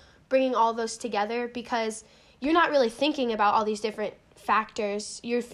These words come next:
you're thinking that they just all kinda love each other and, like, have a good support system, helping them through, you know, with their kids and with the whole turtle situation. But in the background, it's really teaching you all these things about how,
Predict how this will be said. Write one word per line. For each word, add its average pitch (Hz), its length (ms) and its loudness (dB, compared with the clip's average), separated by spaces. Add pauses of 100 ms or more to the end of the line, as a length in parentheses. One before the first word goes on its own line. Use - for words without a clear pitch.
you're 226 160 -2
thinking 226 280 -2
that 214 180 -2 (200)
they 208 300 -2
just 208 300 -8
all 220 200 0
kinda 214 300 -6
love 220 180 -2
each 208 180 -10
other 196 180 -4
and, 196 100 -4
like, 196 120 -8
have 202 160 -8
a 202 60 -8
good 190 160 -8
support - 340 -8
system, 202 400 -10
helping 208 300 -6
them 202 140 -6
through, 202 280 -8 (460)
you 247 140 -2
know, 208 180 0
with 220 200 -4
their 226 100 -4
kids 220 500 -4
and 214 100 -4
with 208 140 -4
the 214 60 -8
whole 226 160 -2
turtle 214 340 -6
situation. 202 800 -6
But 220 200 -2
in 226 80 -4
the 208 80 -2
background, 208 600 2 (280)
it's 220 200 -4
really 240 200 0
teaching 233 320 -8
you 214 140 -4
all 208 120 2
these 202 220 -8
things 220 300 -6
about 190 280 -4
how, 196 460 -6